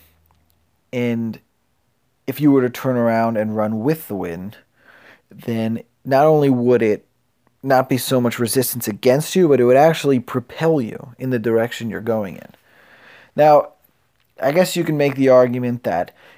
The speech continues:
if you run with the wind, uh, against the wind, you'll get a better workout and you'll grow more. And maybe there's some truth to that, but what I'm speaking about here is, let's say you were trying to get to a location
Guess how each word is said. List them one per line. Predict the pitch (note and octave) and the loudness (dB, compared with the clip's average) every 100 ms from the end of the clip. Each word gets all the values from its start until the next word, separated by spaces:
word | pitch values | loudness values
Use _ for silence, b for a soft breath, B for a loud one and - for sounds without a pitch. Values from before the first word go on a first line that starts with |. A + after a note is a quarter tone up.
| - | -6
if | C3 | 2
you | C#3+ | 4
run | D3 D3+ C#3+ | 6 4 4
with | D#3 D3+ | 2 2
the | D3 | 0
wind, | C#3 C#3 C3+ C3 - | 2 0 -2 -6 -2
uh, | D3 | 0
against | C#3 C#3 D3+ D#3+ | 2 2 0 0
the | D3 | 0
wind, | C3+ C3 | 0 0
you'll | B2+ | 0
get | A#2+ | 0
a | A#2+ | 0
better | A#2+ A#2 | 0 2
workout | B2 B2+ B2 A#2 A2+ | 2 0 0 0 0
and | A2+ | -2
you'll | A2 | -4
grow | A2 A#2+ A#2+ A#2+ | -4 0 0 0
more. | G#2+ G2+ E2 - B B B | -4 -4 -4 -8 B B B
And | B2 C3 | -6 -2
maybe | C3+ D3 | 0 2
there's | C#3+ C3+ | 2 0
some | - B2+ | -2 -8
truth | - E3+ D#3 - | -6 -6 -6 -8
to | A2+ | -8
that, | G2+ - | -8 -6
but | A#2 G#2 - b b _ | -4 -4 -6 b b _
what | C#3+ C#3+ | -2 2
I'm | D3 D#3+ | 2 0
speaking | - E3+ D#3+ D3 B2 - C3 | -4 -6 -4 -6 -8 -12 -6
about | A#2+ A2+ A2 - | 0 0 0 -4
here | - - C3 A#2+ G#2 | -12 -4 -2 0 -2
is, | A2+ G#2 - - - | -4 -8 -12 -20 -4
let's | D3+ D#3+ - | 0 0 -4
say | - D3+ C#3 C3 B2+ | -6 -2 0 0 0
you | A#2 C3+ C#3 | -2 2 2
were | C3 | 2
trying | - D#3+ C#3+ C#3 | -2 0 2 2
to | C3 | -4
get | A2 A#2+ A2 - | -2 0 0 -4
to | - C3 B2 A#2 A#2 G2+ | -10 -4 -2 -2 -4 -4
a | B2+ | -4
location | A#2 A2+ - B2+ A#2 G#2+ F#2+ F#2 | -4 -4 -6 -6 -6 -10 -12 -14